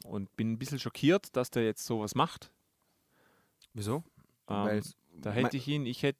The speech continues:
Speaker 2: meinst du,
Speaker 1: ihn
Speaker 2: dass
Speaker 1: dann
Speaker 2: es
Speaker 1: nicht
Speaker 2: unter seinem Niveau, oder?
Speaker 1: Äh, unter seinem Niveau würde ich jetzt nicht sagen. Ich weiß jetzt nicht, ob Annen Mai Kantereit unbedingt hohes Niveau ist, aber,
Speaker 2: Okay.
Speaker 1: aber es war für mich noch irgendwie, äh, echte Musik.
Speaker 2: Okay.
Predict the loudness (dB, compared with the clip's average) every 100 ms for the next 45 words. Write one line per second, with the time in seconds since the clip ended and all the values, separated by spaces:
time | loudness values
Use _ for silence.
0 | -2 0 0 2 4 4 4 4 2 2
1 | 4 4 4 2 -2 -2 -4 -6 -12 -14
2 | -16 _ _ _ -10 -6 -6 -4 2 4
3 | 6 4 6 8 8 8 6 2 -4 -4
4 | -2 4 4 4 0 2 2 0 -4 -4
5 | -2 -2 -2 -2 -2 -4 -4 -4 -2 -2
6 | -2 -2 -4 -8 -8 -12 -10 -6 -4 -6
7 | -6 -2 0 0 -4 0 2 2 0 -6
8 | -2 0 4 2 0 -4 -8 -20 _ _
9 | _ 0 4 6 4 2 8 10 8 6
10 | 0 0 -2 -2 0 0 0 0 2 4
11 | 4 4 4 0 -2 -2 -2 -2 -4 -8
12 | -10 -20 -20 _ _ _ _ -4 -4